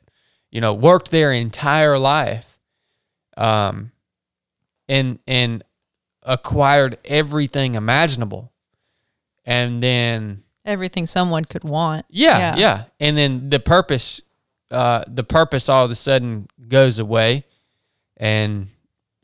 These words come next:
Speaker 1: it's, it's rough. So yes, man must have purpose.
Speaker 2: Yeah.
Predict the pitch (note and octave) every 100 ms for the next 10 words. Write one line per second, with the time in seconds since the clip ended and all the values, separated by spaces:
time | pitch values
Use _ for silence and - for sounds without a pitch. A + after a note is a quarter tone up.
0 | _ _ _ B2 B2 - - B2+ - A#2
1 | C#3 G#2 - A2+ A2+ C3 A2 G#2+ A#2 A#2+
2 | G#2+ A2 A#2+ A#2+ - A2 G2+ - G#2+ -
3 | B2+ - _ _ - F3+ G3